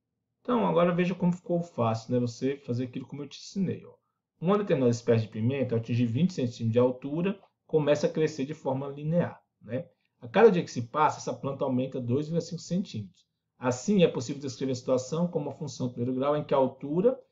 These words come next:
está em função dos dias, né? Cuja lei de formação é, né? Aqui tem a lei de formação que a gente já aprendeu. O que que é fixo aqui,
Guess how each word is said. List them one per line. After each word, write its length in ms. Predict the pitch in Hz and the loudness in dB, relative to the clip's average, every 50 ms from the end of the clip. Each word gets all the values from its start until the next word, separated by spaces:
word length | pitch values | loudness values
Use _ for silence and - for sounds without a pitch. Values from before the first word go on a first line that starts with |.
| _ _ _ - | _ _ _ -8
está 240 | 135 120 - - 147 | -8 -2 0 2 2
em 60 | 151 | 2
função 800 | 151 - - 170 165 - - - - 139 135 139 156 180 196 - _ _ _ _ _ _ | 0 0 0 0 0 0 -2 -4 -2 0 2 2 2 0 -2 -4 _ _ _ _ _ _
dos 460 | - 123 120 139 151 190 214 - - - 123 117 117 | -2 4 6 6 6 6 4 0 -6 -10 -8 -6 -6
dias, 460 | 117 131 131 113 98 92 90 92 98 | -2 0 0 0 0 -2 -6 -8 -6
né? 260 | 107 117 131 156 - - _ _ _ _ | -4 -2 -2 -2 -4 -8 _ _ _ _
Cuja 240 | - 151 156 147 151 | 0 0 4 6 8
lei 140 | 151 165 175 | 8 8 6
de 80 | 175 | 4
formação 680 | - 165 151 151 151 147 143 - - 170 175 190 185 147 | 2 0 0 2 2 0 -2 -2 0 0 2 4 4 2
é, 140 | 110 101 95 | 0 -2 -6
né? 220 | - 98 117 131 | -8 -6 -4 -4
Aqui 180 | 139 139 - 180 | -4 -4 -6 -6
tem 160 | 175 - 190 | -4 -2 0
a 60 | 190 | 2
lei 120 | 190 185 185 | 2 2 0
de 100 | 180 - | -2 -2
formação 680 | - 170 165 180 185 180 - - - 180 214 262 - - _ _ _ _ | 0 2 2 2 2 0 -2 -2 0 0 0 -2 -4 -10 _ _ _ _
que 100 | _ - | _ -2
a 20 | 185 | -2
gente 160 | 185 - 190 | -2 -2 -2
já 260 | 160 151 175 180 185 | 2 4 6 6 6
aprendeu. 560 | 185 180 - 185 185 170 135 113 104 104 107 | 4 4 0 0 0 2 2 0 -2 -2 -4
O 60 | 135 - | -8 -2
que 200 | - - 254 262 | 2 4 4 6
que 120 | 254 - | 6 6
é 80 | 240 220 | 6 6
fixo 480 | - - - - 156 151 156 - - 160 | 6 2 0 0 0 0 -2 -6 -8 -8
aqui, 420 | 156 - - - 123 107 101 - | -8 -8 -8 -6 -6 -6 -6 -8